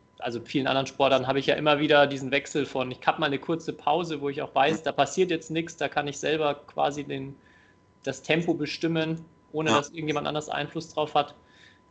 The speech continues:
Speaker 1: Gibt's da irgendwelche Besonderheiten dadurch, die vielleicht dann für einen Badmintonspieler besonders wichtig sind?
Speaker 2: Genau, der,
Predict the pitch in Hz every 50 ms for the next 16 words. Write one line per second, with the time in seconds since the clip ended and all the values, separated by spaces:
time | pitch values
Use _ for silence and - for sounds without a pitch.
0 | _ _ _ - 151 156 - - 147 143 180 185 165 160 147 135 - 151 139 139
1 | 127 - - 127 123 139 139 143 147 131 123 123 123 123 123 127 123 123 - -
2 | - 123 - 139 127 127 - 139 127 - - 123 - 143 151 - 156 143 139 -
3 | - - 143 131 123 127 120 131 127 127 120 - - 139 139 - - 123 - -
4 | - 120 117 - - _ _ _ _ _ _ - 113 110 113 113 110 110 - -
5 | 113 113 113 113 - - -